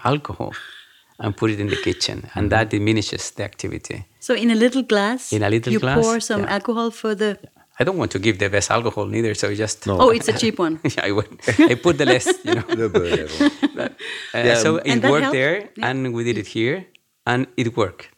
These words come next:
Speaker 3: Okay.
Speaker 1: for us. I mean, we could say that, uh, everyone could tell you the same story. Yeah, since we did that, uh, everything started to, to go smoother and
Speaker 3: And that's
Speaker 1: simpler.
Speaker 3: probably the reason why there's not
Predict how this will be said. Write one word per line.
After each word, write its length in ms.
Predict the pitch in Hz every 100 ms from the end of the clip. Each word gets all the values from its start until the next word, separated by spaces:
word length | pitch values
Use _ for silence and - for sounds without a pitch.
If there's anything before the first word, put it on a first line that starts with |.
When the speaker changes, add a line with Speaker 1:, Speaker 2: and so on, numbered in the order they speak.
| -
Speaker 3:
Okay. 200 | - 165
Speaker 1:
for 200 | 156 107 101
us. 120 | -
I 40 | 101
mean, 180 | 104 98
we 120 | 120 127
could 180 | 127
say 260 | - 123 120
that, 240 | 113 -
uh, 40 | 104 -
everyone 320 | 127 117 107
could 220 | - 104
tell 180 | - 104 101
you 80 | 101
the 100 | 98
same 200 | - 101
story. 300 | - 104 104
Yeah, 220 | - 147 143
since 300 | - 123 113
we 120 | 113 113
did 260 | 120 113
that, 240 | 113 120 - _ _ _ _ _ -
uh, 120 | 95 92
everything 380 | 104 104 101 90
started 320 | - 92 90
to, 260 | 90 92 98 _ _ _ _ -
to 80 | 104
go 400 | 101 98 95 92 - -
smoother 380 | 107 104 104 95
and 220 | 92 90 -
Speaker 3:
And 160 | 214
that's 200 | 233 294 -
Speaker 1:
simpler. 180 | 285 285
Speaker 3:
probably 360 | 208 196 196
the 160 | 190 208
reason 420 | 220 226 202 190
why 240 | 175 175
there's 280 | 175 180 -
not 220 | 196 190